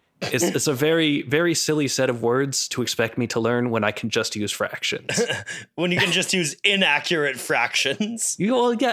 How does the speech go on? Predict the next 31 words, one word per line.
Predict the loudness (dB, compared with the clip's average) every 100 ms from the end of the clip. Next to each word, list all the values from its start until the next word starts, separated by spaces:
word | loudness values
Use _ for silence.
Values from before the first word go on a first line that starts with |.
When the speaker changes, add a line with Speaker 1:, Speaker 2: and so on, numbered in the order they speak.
| -2
Speaker 1:
depending. | -2 0 0 2 2 2
A | 2
lot | 4 2 2
of |
the | 2
time | 2 2 2
I'm | 2 2
talking | 2 2 2 0
about | 2 2 0
four | 0 0
four, | 2 2 2
Speaker 2:
<laughs> |
Yes. | 2
Speaker 1:
though. | 2
And | 2 2
that, | 2
I | 2
Speaker 2:
Yeah. | 2 2
Speaker 1:
think, | 2
is |
sort | 0 0
of | -2 -2
an-, | 0 2
another | 2 4 2
important | 0 0 0 0 -4 -10
point | -4 -2 0
is | 0 -2
that, | 0 0
like, | 0 -2 -4 -14 _ _
in | -2 0 2 0 -2 -6 _ _ _ _ _ _ _
Western | 0 0 0 0 2 0 -2 -4 -10